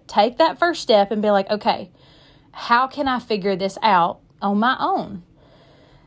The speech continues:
So that is what we are going to talk about on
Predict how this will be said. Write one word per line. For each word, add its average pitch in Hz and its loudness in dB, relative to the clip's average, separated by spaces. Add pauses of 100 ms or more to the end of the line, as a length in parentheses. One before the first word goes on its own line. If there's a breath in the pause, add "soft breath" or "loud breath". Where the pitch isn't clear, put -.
So 240 2
that 330 2
is 247 -10
what 233 2
we 233 -2
are 220 -4
going 208 -4
to 202 -12
talk 208 0
about 175 2
on 196 0